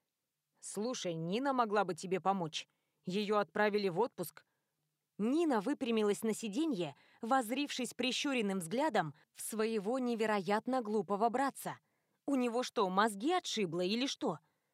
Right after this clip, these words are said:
Почувствовав движение в машине, Ник повернул голову, и она увидела блеск его зубов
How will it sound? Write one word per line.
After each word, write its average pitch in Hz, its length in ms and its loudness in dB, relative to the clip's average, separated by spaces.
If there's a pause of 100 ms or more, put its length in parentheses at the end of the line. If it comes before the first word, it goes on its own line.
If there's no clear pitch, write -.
(260)
Почувствовав 214 760 0
движение 208 600 0
в 165 60 -2
машине, 202 580 -2 (320)
Ник 277 320 0
повернул 233 520 2
голову, 180 520 0 (280)
и 277 100 2
она 226 300 6
увидела 208 500 2
блеск 214 400 -2
его 190 280 0
зубов 170 500 -2